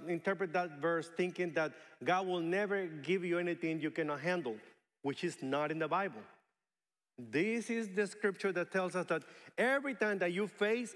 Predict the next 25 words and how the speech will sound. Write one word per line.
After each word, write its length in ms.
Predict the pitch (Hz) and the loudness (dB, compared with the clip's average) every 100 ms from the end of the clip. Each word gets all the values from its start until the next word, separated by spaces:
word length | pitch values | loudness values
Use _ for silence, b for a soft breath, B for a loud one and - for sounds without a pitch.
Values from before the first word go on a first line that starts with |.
| - | -2
any 380 | 220 277 285 262 | 0 2 0 0
temptation, 880 | 208 185 170 220 190 135 147 156 202 - _ _ _ _ _ _ _ _ _ _ _ _ _ _ _ _ - | 0 0 0 0 0 2 0 0 -6 -12 _ _ _ _ _ _ _ _ _ _ _ _ _ _ _ _ -6
the 80 | 139 | -4
Lord 300 | 143 165 175 | 0 0 2
will 200 | 180 180 | 0 -2
always 640 | - 202 247 262 208 156 127 | -2 0 2 0 0 -2 -4
give 240 | 147 156 | -4 -2
you 180 | 151 151 143 | 0 -2 0
a 100 | 143 | -2
way 220 | 147 135 | 0 -2
out. 140 | 104 - - _ _ _ _ _ _ _ _ _ _ - | -4 -10 -20 _ _ _ _ _ _ _ _ _ _ -2
In 140 | 190 180 | 0 2
some 240 | 247 247 | 0 0
ways, 440 | 247 254 254 262 - | 0 0 0 -2 -2
he 180 | 226 | -2
will 720 | 220 226 220 208 208 208 202 208 _ _ _ _ _ - | 0 2 2 2 0 -2 -6 -12 _ _ _ _ _ 0
remind 540 | 185 185 185 226 196 | 2 2 0 0 -2
you, 680 | 208 220 233 233 247 247 220 | -2 0 0 -2 -2 0 2
uh, 300 | 180 170 160 | 2 2 -2
who 120 | 165 | -2
you 240 | 165 156 147 | 0 2 2
are. 420 | 160 220 240 254 | 2 2 2 2
In 280 | 196 160 165 | 0 -2 0
other 180 | 190 196 | 2 2
ways, 400 | 196 214 233 | 2 0 0